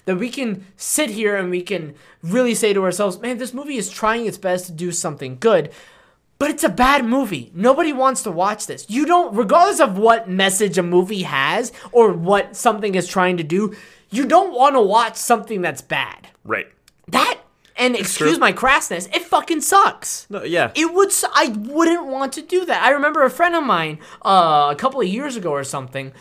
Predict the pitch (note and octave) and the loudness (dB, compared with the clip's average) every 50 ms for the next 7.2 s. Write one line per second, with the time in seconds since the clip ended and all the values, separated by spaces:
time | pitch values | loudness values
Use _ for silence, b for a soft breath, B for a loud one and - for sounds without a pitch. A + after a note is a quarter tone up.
0 | B B B B B F3+ G3+ A3 G#3+ G3 F3+ D#3+ E3 E3 E3+ F#3+ G3+ G#3+ A3+ A3+ | B B B B B 2 4 6 6 6 2 -2 -6 -4 0 2 4 4 2 2
1 | - C4 A#3+ A3+ G#3+ G#3+ - E3+ D#3 D3+ G3 G3 G3+ G#3 G3+ F#3 - - - D#4+ | -2 -2 -2 -2 -4 -6 -6 -8 -4 0 2 4 4 4 2 0 -4 -8 -6 -6
2 | E4+ F4+ F4 D#4 B3+ - - - D3 C3+ B2 A2+ G2+ F3+ F#3 _ B B B B | -6 -4 -4 -6 -6 -6 -6 -4 -4 -4 -4 -6 -10 -16 -18 _ B B B B
3 | B - F#3+ F#3+ - A3 A3 G3 F#3 F3+ E3+ E3 D3+ C#3 - - F3 F3+ F3 E3 | B -8 -8 -6 -4 0 4 4 4 4 2 0 -4 -6 -10 -10 -8 -8 -8 -8
4 | D#3 D3 C#3+ B2+ F3 F3 F#3 F3+ F3+ - B3 B3+ A#3 C4 A3+ - G#3+ F3 D#3+ D#3 | -8 -10 -6 -2 2 2 2 2 0 -4 -8 -6 -6 -6 -6 -2 -2 -2 0 0
5 | E3 D#3 D#3+ - F#3 D#3+ F3 E3 E3 F3 E3+ E3+ E3+ E3+ E3 D#3 D#3 D3+ D3 C#3 | -2 -4 -6 -8 -8 0 0 2 2 2 0 -2 -6 -6 -8 -6 -8 -8 -8 -8
6 | C3+ C#3+ D3+ - - F3 E3+ D#3+ D3 - - F#3 D#3+ C#3+ C#3 B2+ - - G2+ - | -8 -10 -10 -6 -4 -4 -4 -4 -8 -6 -4 -2 -2 -2 -4 -8 -10 -16 -18 -18
7 | - - - | -18 -20 -20